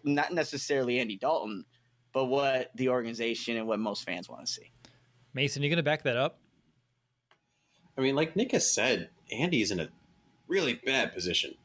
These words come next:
Speaker 3: Um, a success by Andy Dalton standards would be to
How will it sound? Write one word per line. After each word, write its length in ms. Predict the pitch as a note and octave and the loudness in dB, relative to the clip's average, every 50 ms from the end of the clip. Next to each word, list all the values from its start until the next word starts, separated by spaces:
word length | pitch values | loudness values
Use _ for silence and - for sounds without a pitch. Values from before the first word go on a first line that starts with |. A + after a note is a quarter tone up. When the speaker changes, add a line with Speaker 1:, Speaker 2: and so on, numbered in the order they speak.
| _ | _
Speaker 3:
Um, 400 | - G#2 A2 A#2 A2 G2+ F2+ F2+ - - - - - - _ _ _ _ _ - - - - - - | -2 0 2 2 2 0 0 -4 -6 -10 -20 -20 -20 -20 _ _ _ _ _ -16 -12 -12 -10 -6 0
a 100 | A#2+ A#2+ | 0 0
success 560 | A#2+ - - B2 - - - D#3 E3+ F#3+ - | 0 2 0 0 0 2 2 2 2 2 0
by 300 | - - - - B2+ B2+ | -2 -4 -2 0 0 0
Andy 320 | A#2+ - B2+ B2+ B2+ C3 B2+ | 2 2 2 2 2 2 0
Dalton 400 | B2 B2 A2+ G#2+ A2 A2 G#2+ G2 | 2 2 2 2 2 0 -2 -4
standards 720 | - - G#2+ G2+ G#2 G2+ F#2+ F#2+ F2 E2+ E2 - - - - | -4 -2 0 0 0 2 0 -2 -2 -2 -4 -6 -8 -8 -8
would 140 | A2 G2+ F#2+ | -10 -10 -6
be 180 | - G#2+ G2+ F#2+ | -2 -2 -2 0
to 540 | - - - G#2+ G2+ G2 F#2 F2+ F2 F2 | -2 -2 0 0 2 2 2 0 -2 -4